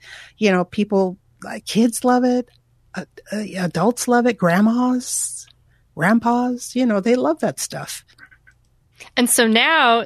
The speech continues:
Speaker 2: now there are a lot of people who are fans of Super Indian who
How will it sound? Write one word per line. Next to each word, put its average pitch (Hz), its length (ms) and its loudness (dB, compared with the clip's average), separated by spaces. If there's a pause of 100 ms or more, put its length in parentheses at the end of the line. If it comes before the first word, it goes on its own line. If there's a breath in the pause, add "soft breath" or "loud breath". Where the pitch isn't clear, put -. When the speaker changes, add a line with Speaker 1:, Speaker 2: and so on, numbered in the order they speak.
(140)
Speaker 2:
now 247 200 0
there 302 100 4
are 226 40 4
a 220 40 -2
lot 202 160 2
of 202 80 -8
people 226 380 -8
who 208 260 -4
are 185 140 -4
fans 202 520 -2
of 190 80 -6
Super 202 260 -6
Indian 214 280 -2
who 190 340 -4